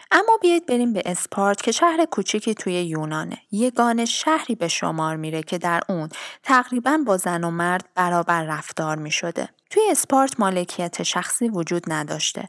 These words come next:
دخترها هم مثل پسرها تربیت می‌شدن. زن به کانون خانوادگی شوهر محدود نبوده. شوهر فقط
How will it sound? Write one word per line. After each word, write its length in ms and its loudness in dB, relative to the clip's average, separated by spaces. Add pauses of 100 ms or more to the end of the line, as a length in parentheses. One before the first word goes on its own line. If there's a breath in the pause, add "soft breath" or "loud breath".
(160 soft breath)
دخترها 580 2
هم 100 2
مثل 260 0
پسرها 560 0
تربیت 680 -4
می‌شدن. 500 -4
زن 280 2 (340 loud breath)
به 60 0
کانون 600 0
خانوادگی 840 0
شوهر 500 -2
محدود 500 -4
نبوده. 500 -4 (100)
شوهر 360 2
فقط 340 0